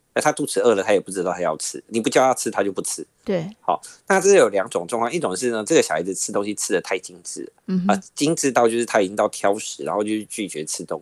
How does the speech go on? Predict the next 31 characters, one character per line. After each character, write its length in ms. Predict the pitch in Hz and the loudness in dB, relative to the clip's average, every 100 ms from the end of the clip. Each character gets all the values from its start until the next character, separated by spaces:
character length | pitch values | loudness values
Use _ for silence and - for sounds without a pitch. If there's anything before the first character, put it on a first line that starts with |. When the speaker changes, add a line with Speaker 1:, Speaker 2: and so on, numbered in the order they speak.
| 85 | -8
Speaker 1:
西 240 | - 65 | -12 -12
了。 120 | - _ - | -16 _ -4
好， 80 | 101 | -2
Speaker 2:
是。 60 | |
Speaker 1:
那 100 | 107 | 0
自 100 | 98 | -2
然 140 | 98 92 | -2 -2
就 100 | 95 | 0
会 120 | 101 | -2
影 60 | |
响 200 | 90 - 73 | -2 -10 -10
他 220 | - 85 | -6 -4
的 100 | 71 | -4
规 260 | - 76 | -8 -8
律 120 | 76 73 | -8 -10
性。 180 | - - - - - - | -12 -14 -18 -16 -16 -4
那 100 | - | 2
第 140 | 170 156 | 6 6
二 60 | |
个 40 | 131 | 6
东 80 | |
西 120 | 127 123 | 2 2
就 100 | 117 | 0
是 180 | - | 0
呢， 220 | 107 95 92 _ | -2 -4 -8 _
我 100 | 101 | 0
们 100 | 120 | 2
给 140 | 110 | 2
太 220 | 85 101 92 | 2 2 0
多 240 | 69 65 | -2 -6
了。 120 | - | -8